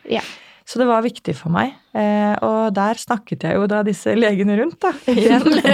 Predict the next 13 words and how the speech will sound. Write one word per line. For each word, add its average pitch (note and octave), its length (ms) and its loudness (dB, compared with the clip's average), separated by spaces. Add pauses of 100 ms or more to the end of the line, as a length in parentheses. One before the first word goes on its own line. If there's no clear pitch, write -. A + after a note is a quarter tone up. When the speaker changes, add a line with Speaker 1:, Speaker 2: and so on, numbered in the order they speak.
(400)
Speaker 2:
<laughs> G#3+ 560 -2
Og, A3+ 380 0
og, G#3 560 2
og G#3 340 0
ba, E3 300 0 (300)
eh, F#3+ 220 -2
om D#3+ 220 0
å E3+ 80 0
få F3 140 -2
lov D3 220 -2
til E3 180 -4
å D#3 80 -2
forsøke D#3 580 -6